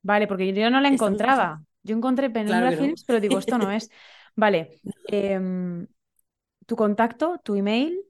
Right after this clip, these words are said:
Speaker 1: eh,
Speaker 2: Vale.
Speaker 1: que nos den, darnos unas estrellitas al podcast, porque sabes que, Sonia, eh, votamos el podcast. O sea,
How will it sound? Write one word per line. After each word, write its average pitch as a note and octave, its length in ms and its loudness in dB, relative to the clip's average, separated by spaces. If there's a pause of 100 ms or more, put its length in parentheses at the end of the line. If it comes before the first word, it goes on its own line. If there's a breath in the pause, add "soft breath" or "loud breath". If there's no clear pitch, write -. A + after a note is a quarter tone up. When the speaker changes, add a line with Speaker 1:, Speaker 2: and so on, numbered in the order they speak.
(560)
Speaker 1:
eh, G3+ 60 0
Speaker 2:
Vale. G3 180 0
Speaker 1:
que G#3 80 2
nos F#3+ 240 0
den, G#3+ 340 2
darnos G3 420 -2
unas G#3+ 200 -2
estrellitas G3+ 480 -4
al F#3+ 140 -4
podcast, A3 400 -4
porque F#3+ 260 0
sabes G#3 260 0
que, A#3 120 0
Sonia, G3+ 580 -2
eh, F3 480 -4
votamos F#3+ 880 2
el E3+ 340 -6
podcast. E3+ 600 -6
O G#3 40 -8
sea, F3+ 240 0